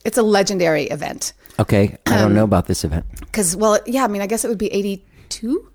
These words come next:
Speaker 1: No, no. Uh, whenever I was fifteen
Speaker 2: Okay.
Speaker 1: or so. And, um, Michael Corcoran, I think, wrote about it recently in his Substack. Um, but it's,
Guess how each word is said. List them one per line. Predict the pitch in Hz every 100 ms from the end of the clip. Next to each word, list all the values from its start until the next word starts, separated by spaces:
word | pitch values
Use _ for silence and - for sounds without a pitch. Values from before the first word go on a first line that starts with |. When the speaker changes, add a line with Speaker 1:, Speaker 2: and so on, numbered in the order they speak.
| -
Speaker 1:
No, | 220 147 - _ -
no. | - _ _ -
Uh, | 214
whenever | 233 277 285
I |
was | 202
fifteen | - 175 - - - - -
Speaker 2:
Okay. | 92 - 76
Speaker 1:
or | 80
so. | - - - - -
And, | 202 196 190
um, | 180 160 151 - _ _ _ -
Michael | 190 214
Corcoran, | 190 156 - 156
I |
think, | 147 147
wrote | 156
about | 156 -
it | - - -
recently | 151 - - 156 165 -
in | 156
his | 143 - - _ _
Substack. | - 147 160 - - - _ _ - _ 190
Um, | 175 160 151 - _ -
but | 180 165 - - _ -
it's, | 208 - - - -